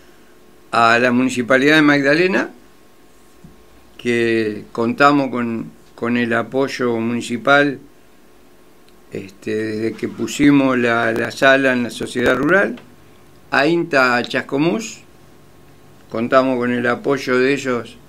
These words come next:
eh, en cuanto a organización de eventos y cualquier cosita que nos pase, a la sociedad rural, a la Universidad Nacional de La Plata, Facultad de Veterinaria,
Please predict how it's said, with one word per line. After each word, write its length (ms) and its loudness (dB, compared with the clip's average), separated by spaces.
eh, 300 -6
en 140 -8
cuanto 340 -2
a 160 2
organización 800 -2
de 80 4
eventos 640 2
y 80 -12
cualquier 480 -2
cosita 440 -6
que 120 -4
nos 140 -6
pase, 440 0
a 120 2
la 120 2
sociedad 560 4
rural, 400 2
a 240 2
la 220 2
Universidad 680 2
Nacional 440 2
de 80 4
La 160 2
Plata, 480 2
Facultad 500 2
de 60 8
Veterinaria, 840 2